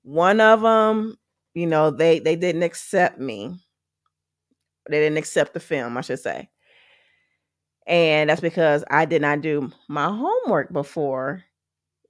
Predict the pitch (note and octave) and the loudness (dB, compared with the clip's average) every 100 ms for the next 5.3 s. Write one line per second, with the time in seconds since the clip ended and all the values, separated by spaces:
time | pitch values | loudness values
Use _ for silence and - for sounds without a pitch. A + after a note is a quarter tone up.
0 | _ _ _ _ _ _ - F#3+ D#3 D3 | _ _ _ _ _ _ -2 2 4 4
1 | E3+ - F3+ F3+ F3 E3+ - _ _ F#2+ | 2 2 2 4 2 0 -6 _ _ -20
2 | D3+ F3 G#3+ A3 A3 G#3+ - E3 D#3+ F3 | -2 2 4 6 4 2 0 0 0 0
3 | F3+ F3+ F3 F3 F3+ E3+ E3+ - C3+ E3+ | 0 0 0 -2 2 2 2 -2 -4 -2
4 | D3 - E3+ E3+ E3+ E3+ E3 F3 E3 E3 | -2 -2 -4 -4 -4 -4 -4 -6 -2 0
5 | D#3+ E3+ - | 0 -2 -8